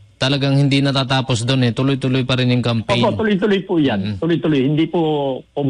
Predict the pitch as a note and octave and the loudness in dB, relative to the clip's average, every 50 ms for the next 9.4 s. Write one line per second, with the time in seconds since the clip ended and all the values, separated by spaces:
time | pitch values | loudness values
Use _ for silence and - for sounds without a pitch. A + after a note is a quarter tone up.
0 | C#3 C#3 C3+ C#3 C3+ B2+ - D3+ C#3 C#3 C3+ C#3+ D3 D#3 E3+ F3 D3+ C3 B2+ C3 | 0 0 0 0 0 -2 0 -2 0 0 0 0 0 0 0 0 0 -2 0 0
1 | B2 B2 C3 C3 B2 A#2 A2+ G#2+ G#2 - - _ _ _ - F#3+ G3 G3+ G3 G#3 | -2 -2 0 0 0 0 0 -2 -4 -6 -12 _ _ _ -2 0 0 2 2 2
2 | F#3+ F3+ E3+ C#3 E3 F3 D#3 C#3 C3+ - D3+ C3+ A#2 A#2 B2+ B2 A#2+ A#2+ A#2 A2 | 0 0 0 0 -2 -2 -2 -4 -4 -2 -2 0 0 0 0 0 0 -2 -2 0
3 | G#2 G#2 G#2 G2 F2+ F2+ E2 _ _ _ _ _ _ _ _ _ _ _ _ - | 0 0 0 -2 -2 -6 -10 _ _ _ _ _ _ _ _ _ _ _ _ -2
4 | A2 A2 A#2 B2 A2 G2+ - C3 C#3 C#3 C3 C3+ C3+ C3 C3 A#2+ A#2+ B2+ B2 A#2+ | 0 0 0 0 -2 -2 -2 0 0 0 0 0 0 0 -2 -2 0 0 0 2
5 | A#2+ A#2+ A#2 A#2 A2+ A2+ A#2 - A#2 B2 B2+ B2+ B2 - C#3 B2+ B2+ B2 A#2 A#2 | 2 2 0 0 -2 -2 -4 -4 -2 -2 0 -2 -2 -2 0 0 2 0 0 0
6 | B2 - - - A#2+ A#2 A#2 A2+ A2+ A2 G#2 A2 A#2 A#2 A2+ A2+ A2+ A2 G#2 - | -4 -6 -6 -4 -2 0 2 2 4 4 2 2 2 0 0 0 0 -2 -2 -2
7 | B2+ B2 C3+ C3 A#2+ A#2 - - _ _ _ - G2+ G#2 A2+ A2 G#2+ A2 A2 G#2+ | 0 0 2 0 0 -2 -8 -20 _ _ _ -10 -6 -4 -4 -2 0 2 2 4
8 | G2 A2 G2+ - C3+ B2 A#2+ A#2 A2+ A2+ - - - _ - - _ - - _ | 2 2 2 2 2 2 2 0 -2 -4 -8 -20 -20 _ -20 -20 _ -20 -20 _
9 | _ _ - - D3 D3 D3+ - | _ _ -4 -4 -4 -4 -4 -8